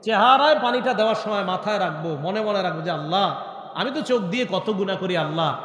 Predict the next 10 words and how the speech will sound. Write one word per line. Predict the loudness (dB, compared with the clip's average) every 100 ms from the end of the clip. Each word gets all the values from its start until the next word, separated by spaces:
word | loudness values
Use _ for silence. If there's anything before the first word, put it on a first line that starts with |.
| -12 -14 0
মাবুদ, | 0 2 2
হাদিসে | 2 0 -2 -2 2
পড়ছি | 0 4
আপনার | 2 2 -2
নবী | -2 -2 0
বলছেন | 0 0 0 -2 -4 -10 -16 -6
যে | -2
মুখ | 4 6 6 2
ধৌত | 0 2 2
করলে | 2 2 4 8 8 6 -4